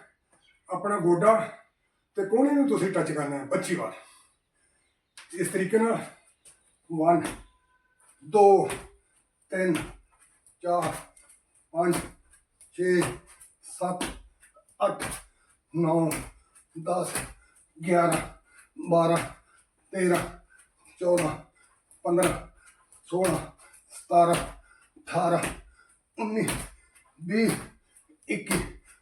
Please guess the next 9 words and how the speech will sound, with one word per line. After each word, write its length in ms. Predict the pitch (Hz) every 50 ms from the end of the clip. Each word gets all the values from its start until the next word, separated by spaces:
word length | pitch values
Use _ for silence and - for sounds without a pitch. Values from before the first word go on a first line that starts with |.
| _ _ _ - 190 180
ਬਾਈ, 280 | 175 175 175 170 160 151 - - - _ _ _ _ _ _ _ _ _ _ -
ਤੇਈ, 420 | - 180 180 180 175 - - - - - - _ _ _ _ _ _ _ _ _ -
ਚੌਵੀ, 500 | 185 190 180 180 185 156 - - - - _ _ _ _ _ _ _ _ _ _
ਪੱਚੀ। 400 | - - - - - - 123 127 - - - _ _ - _ _ - - - - - _ _ _ _ _ _ _ _ _ - - - - - _ _ - - - - - - - _ _ _ - - _ _ _ _ _ _ _ _ _ _ _ -
ਇਹ 80 | 202 208
ਸਨ 220 | - - 214 214
ਚਾਰ 180 | - 202 190 202
ਐਕਸਰਸਾਈਜ਼। 600 | 208 202 - - 226 - 214 247 247 247 - - - - - _ _ - - - - _ _ _ _ _ _ _ _ _ _ _ _ _
ਤੁਸੀਂ 440 | - 196 185 196 214 214 202 180 147